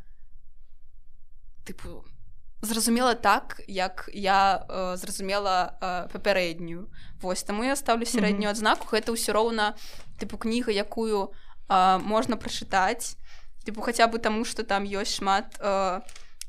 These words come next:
Speaker 1: цікавых назіранняў, а, за горадам, за, а,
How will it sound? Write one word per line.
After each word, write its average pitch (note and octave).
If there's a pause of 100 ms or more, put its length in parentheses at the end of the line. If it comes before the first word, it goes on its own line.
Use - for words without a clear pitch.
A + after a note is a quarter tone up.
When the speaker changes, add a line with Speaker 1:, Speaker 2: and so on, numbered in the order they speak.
Speaker 1:
цікавых G3+
назіранняў, G3
а, F#3
за F#3+
горадам, G3
за, F#3+ (560)
а, F#3